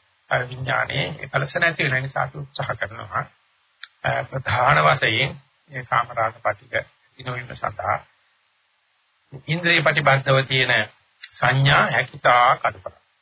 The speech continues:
ඉතින් කාර්ය බහුල ජීවිතයක් ගත කරන එක හොඳට තේරෙනවා. ඒක මොන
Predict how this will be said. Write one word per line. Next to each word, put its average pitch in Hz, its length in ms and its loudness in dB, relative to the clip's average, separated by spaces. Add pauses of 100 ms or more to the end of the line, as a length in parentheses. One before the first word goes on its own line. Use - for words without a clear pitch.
(720)
ඉතින් 117 280 -12 (420)
කාර්ය 131 260 -4
බහුල 120 220 -10
ජීවිතයක් 127 400 -4
ගත - 160 -8
කරන - 200 -18
එක - 180 -20
හොඳට 127 220 -20 (240)
තේරෙනවා. 107 420 -6 (580)
ඒක 131 300 -4
මොන 123 280 -6